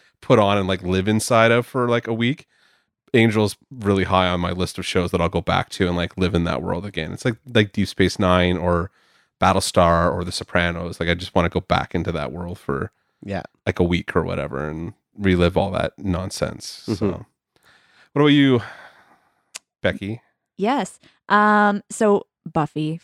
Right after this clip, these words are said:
Speaker 3: for sure.
Speaker 1: Yeah.
Speaker 3: Um, just I related to her, right? Like,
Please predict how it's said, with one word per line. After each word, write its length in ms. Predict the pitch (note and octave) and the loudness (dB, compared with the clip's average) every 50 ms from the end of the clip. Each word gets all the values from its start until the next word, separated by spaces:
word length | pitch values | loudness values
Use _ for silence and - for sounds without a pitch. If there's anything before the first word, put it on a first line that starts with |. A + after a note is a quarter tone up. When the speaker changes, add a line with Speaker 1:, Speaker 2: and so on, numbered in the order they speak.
| _ | _
Speaker 3:
for 120 | - F3 E3+ | -4 -4 -4
sure. 380 | D#3+ - - - D#3+ D3+ D3+ D#3 - | -4 -4 -6 -4 -2 -2 0 0 2
Speaker 1:
Yeah. 240 | F#2+ F2+ F2+ G#2 - _ _ | 0 0 0 -2 -8 _ _
Speaker 3:
Um, 840 | - - F#3+ F#3+ F#3 F#3 F#3 F3+ F3+ F3+ F3 F3 E3+ E3 D#3 D3+ - - _ _ _ _ _ _ - _ _ _ - G3+ | 0 2 4 6 6 6 6 6 4 2 0 -2 -4 -8 -10 -12 -14 -18 _ _ _ _ _ _ -20 _ _ _ -4 0
just 580 | E3 G3+ G#3 G3 F#3+ - - - _ - - - _ _ _ _ _ _ _ _ _ _ _ _ _ _ _ _ _ _ _ _ _ _ _ | 4 4 4 4 4 0 -8 -12 _ -12 -12 -12 _ _ _ _ _ _ _ _ _ _ _ _ _ _ _ _ _ _ _ _ _ _ _
I 200 | - F#3 F3+ F#3 | 2 4 4 4
related 800 | F#3 F3+ D#3+ F3 F#3+ F#3+ F3+ E3+ E3+ E3 E3+ F3 F3+ F3+ E3+ - _ _ _ _ _ _ _ | 2 0 0 -2 -4 -4 -4 -6 -6 -4 -4 -4 -4 -6 -8 -10 _ _ _ _ _ _ _
to 160 | - G#3 F3+ | -4 -4 -2
her, 280 | E3 F#3 F#3 F3 F3 E3+ | -2 -2 -2 -2 -2 0
right? 300 | E3+ F#3 G3+ A#3+ B3 B3 | 2 4 4 6 6 6
Like, 160 | A#3+ A3 | 4 2